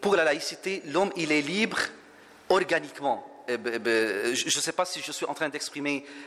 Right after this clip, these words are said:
euh, euh, d'une façon, euh, euh, véritable le,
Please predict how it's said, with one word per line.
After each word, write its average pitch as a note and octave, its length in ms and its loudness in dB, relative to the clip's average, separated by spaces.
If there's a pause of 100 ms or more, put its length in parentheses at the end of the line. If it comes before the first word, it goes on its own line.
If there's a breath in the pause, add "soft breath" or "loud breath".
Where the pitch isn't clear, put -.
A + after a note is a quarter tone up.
(120)
euh, A#2 680 2 (100)
euh, A#2 260 0
d'une A#2 160 -10
façon, C#3 640 -2
euh, G#2+ 480 0 (400 loud breath)
euh, G2 420 2
véritable C#3+ 640 -2
le, G#2+ 520 -8